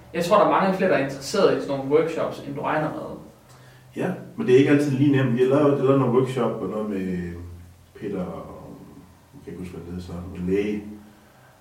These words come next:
Speaker 2: i, øh, København, øh, ortopædkirurg og kiropraktor.
Speaker 1: Nå.
Speaker 2: Og René Mingvitz også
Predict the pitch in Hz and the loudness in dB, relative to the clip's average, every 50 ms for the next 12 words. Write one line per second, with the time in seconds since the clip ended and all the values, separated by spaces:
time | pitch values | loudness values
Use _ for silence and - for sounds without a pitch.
0 | _ _ _ - 87 87 87 85 82 80 80 78 73 71 - - 87 92 98 95 | _ _ _ -16 -14 -12 -12 -10 -10 -12 -12 -12 -14 -16 -14 -14 -12 -10 -8 -8
1 | 90 82 - - - - - - 85 82 85 82 80 - - 90 85 80 78 - | -8 -8 -10 -16 -20 -20 -20 -18 -18 -16 -14 -14 -14 -14 -14 -14 -14 -14 -8 -4
2 | 98 92 - - - 85 85 90 90 87 82 80 78 80 80 - - 85 87 85 | -4 -4 -4 -6 -10 -10 -8 -6 -6 -6 -6 -8 -10 -10 -12 -12 -12 -12 -12 -10
3 | - 90 90 90 - - 90 - - - - - - 165 175 196 214 214 - - | -10 -10 -10 -10 -10 -12 -16 -18 -20 -20 -20 -20 -12 -4 -2 -2 -2 -2 -6 -10
4 | - - - - - - 87 87 87 87 87 85 87 87 87 87 87 90 95 95 | -16 -18 -20 -20 -18 -14 -12 -10 -8 -8 -8 -8 -8 -10 -8 -6 -4 -2 -2 -2
5 | 90 87 87 - 85 85 85 | -4 -6 -6 -8 -10 -12 -12